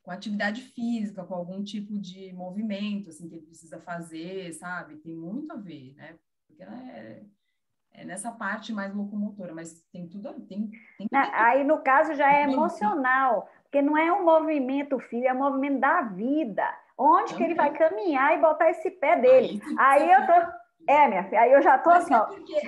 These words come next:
Speaker 1: então, mas é porque, Mari, assim, eu, eu, eu também acho
Speaker 2: Tudo
Speaker 1: isso,
Speaker 2: interligado, né?
Speaker 1: coisa, é, mas daquela coisa que as, muitas vezes, eu tava conversando com o Wallace sobre isso esses dias, assim, que muitas vezes não é o momento, assim,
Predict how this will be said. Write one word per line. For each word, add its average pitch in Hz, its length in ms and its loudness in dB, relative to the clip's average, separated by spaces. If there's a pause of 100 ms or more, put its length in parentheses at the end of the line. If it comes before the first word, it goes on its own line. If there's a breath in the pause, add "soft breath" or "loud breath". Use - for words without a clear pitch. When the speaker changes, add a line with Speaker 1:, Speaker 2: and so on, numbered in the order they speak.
(200)
Speaker 1:
então, 254 360 -2
mas 208 200 -4
é 247 100 -2
porque, 254 400 -6
Mari, 190 360 -4
assim, 214 280 -8
eu, 180 120 -4
eu, 185 520 -14
eu 175 140 -16
também 254 260 -8
acho 320 300 -8
Speaker 2:
Tudo 311 80 -2
Speaker 1:
isso, 392 100 -4
Speaker 2:
interligado, 262 760 6
né? 285 260 0 (160)
Speaker 1:
coisa, 254 400 -8 (140)
é, 285 300 -8
mas 226 200 -4
daquela 262 360 -6
coisa 240 440 -8
que 233 80 -12
as, 202 220 -8
muitas 254 480 -8
vezes, 202 640 -10
eu 180 80 -16
tava 220 180 -10
conversando 240 380 -6
com 320 120 -16
o - 20 -10
Wallace 220 480 -12
sobre 156 240 -18
isso 151 200 -16
esses 147 340 -20
dias, 190 340 -14
assim, 170 240 -16
que - 80 -16
muitas 233 480 -10
vezes 214 340 -12
não 269 180 -8
é 302 80 -4
o 311 100 -6
momento, 202 520 -6
assim, 143 320 -16